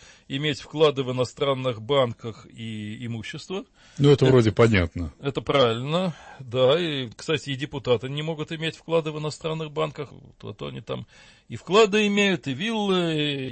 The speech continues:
Speaker 1: Еще бы их детей бы вот тут вот, э, подержать, э, чтобы они в нашу поликлинику ходили и в наших школах учились. Брак, союз мужчины и женщины. Ну,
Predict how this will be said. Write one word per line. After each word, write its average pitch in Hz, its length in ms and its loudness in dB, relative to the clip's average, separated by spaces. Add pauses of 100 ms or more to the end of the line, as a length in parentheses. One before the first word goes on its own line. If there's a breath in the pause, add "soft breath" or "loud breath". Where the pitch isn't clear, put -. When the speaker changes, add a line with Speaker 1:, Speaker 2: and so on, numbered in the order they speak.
Speaker 1:
Еще 135 300 0
бы 185 140 2
их 156 100 -4
детей 190 320 -2
бы 135 160 0
вот 131 200 -4
тут 127 180 -12
вот, 107 240 -12
э, 101 300 -14 (220 soft breath)
подержать, 165 640 4
э, 123 340 -6 (520 soft breath)
чтобы 135 300 -2
они 139 140 -2
в 131 40 -10
нашу 139 160 -4
поликлинику 202 560 -6
ходили 156 760 -2
и 117 520 -10
в 113 60 -14
наших 127 260 -10
школах 208 340 -4
учились. 160 560 -6 (960 loud breath)
Брак, 196 440 6
союз 196 340 2
мужчины 190 480 0
и 185 40 2
женщины. 107 840 -4 (300 loud breath)
Ну, 214 560 -8